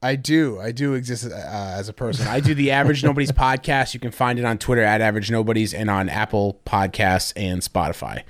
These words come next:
at Average Nobodies, and also the YouTube account, youtube dot com slash the average nobodies.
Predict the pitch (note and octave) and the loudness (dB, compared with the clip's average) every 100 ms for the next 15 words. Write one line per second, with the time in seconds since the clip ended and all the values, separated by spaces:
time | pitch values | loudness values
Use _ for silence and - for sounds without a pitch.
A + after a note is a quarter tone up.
0 | - - - - D#2 C2 F2+ G#2 E2+ F#2 | -20 -20 -10 -4 -4 -4 -2 -2 0 0
1 | A2+ A#2+ A2+ A2 A2 - G#2+ F#2 F2 - | 2 2 2 2 0 2 0 0 -6 -2
2 | G2 F2 G2 F#2+ G2 F2 F#2 G2 F2+ - | -2 -2 -4 -4 -2 -2 -2 -2 -2 0
3 | A2+ G2+ F#2+ - G#2+ A#2 A#2 G2 F2+ F#2 | 2 2 0 -4 -2 2 4 4 0 -4
4 | G2 F2 D2+ D#2+ - - | -6 -6 -6 -6 -6 -6